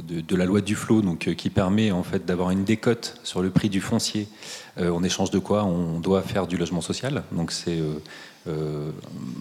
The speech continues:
j'allais dire un, un système très efficace, euh, pour la production de logement social parce que c'est la seule façon finalement sur ce type de foncier, euh, de pouvoir équilibrer une opération, euh,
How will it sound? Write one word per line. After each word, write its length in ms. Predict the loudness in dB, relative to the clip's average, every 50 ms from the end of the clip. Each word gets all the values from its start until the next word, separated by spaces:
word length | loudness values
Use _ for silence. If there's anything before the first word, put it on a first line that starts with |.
| -10 -10 -8
j'allais 180 | -6 -6 -6
dire 220 | -2 -2 -2 0 0
un, 200 | -2 -2 -2 -2 -2 -4 -4 -6 -6 -8 -12 -14 -12 -10
un 60 | -6 -4
système 340 | -4 -4 0 2 2 2 2
très 240 | 2 2 4 4
efficace, 560 | 4 2 0 0 2 2 2 2 0 -4 -6 -8 -8 -4
euh, 140 | -4 -4
pour 180 | -4 0 0 0
la 60 | 0
production 300 | 2 2 0 0 0 0
de 60 | 0
logement 180 | 0 2 0 0
social 340 | 0 0 0 0 -2 -2 -2
parce 160 | -2 -4 -4
que 360 | -2 0 0 2 2 2 0 0
c'est 240 | 0 0 0 2
la 140 | 2 0 0
seule 200 | 0 0 0 0
façon 380 | 0 0 0 0 0 0 0 -2
finalement 400 | -2 -2 -2 0 2 2 0 0
sur 180 | -2 -6 -6
ce 120 | -4 -4 -4
type 260 | -4 -4 -6 -2 -2
de 80 | -2 0
foncier, 400 | 0 0 0 2 0 0 -2 -2 -6 -12 -14 -14 -14 -14 -16 -10 -4 -2
euh, 160 | 0 0 0
de 80 | 0
pouvoir 320 | -2 -2 2 2 2 4 4
équilibrer 440 | 2 0 2 0 2 4 4 4 4
une 100 | 4 4
opération, 640 | 2 0 0 0 -2 -2 -2 0 2 2 2 2 0
euh, 320 | 0 0 0 0 -2 -4